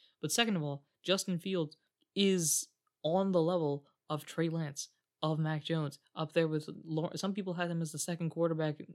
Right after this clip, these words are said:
and fighting ag-, with Lawrence as the best quarterback in this draft. Uh, it, there was a, a one A, one B option if you were looking at this at the beginning of the season. So now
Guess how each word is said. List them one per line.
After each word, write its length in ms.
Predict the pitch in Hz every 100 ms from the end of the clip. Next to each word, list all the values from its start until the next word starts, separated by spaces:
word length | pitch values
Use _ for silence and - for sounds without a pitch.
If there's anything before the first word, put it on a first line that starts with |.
| _
and 240 | 151 156 147 - - _
fighting 380 | - 170 196 180
ag-, 160 | 156 - 254 180
with 180 | 165
Lawrence 420 | 156 151 180 147 -
as 200 | 156 139
the 100 | 147
best 200 | 160 -
quarterback 480 | 165 165 147 143
in 80 | 143
this 140 | 143 -
draft. 420 | 160 147 - - _ _ _ -
Uh, 220 | 151 139 -
it, 160 | 156 151
there 80 |
was 160 | 151 151
a, 260 | 151 143 143 _ _
a 80 | 160
one 280 | 151 151 160
A, 200 | 156 160
one 260 | 147 156 151
B 240 | 151 156
option 340 | 147 139 -
if 120 | 139 143
you 100 | 139
were 60 |
looking 240 | 143 139 147
at 80 | 143
this 200 | 143 -
at 40 |
the 80 | 156
beginning 320 | 151 151 147
of 80 | 143
the 80 | 139
season. 400 | 156 160 147 147 _ _ _
So 380 | - 175 165 156 _ _ _ 175
now 420 | 165 180 180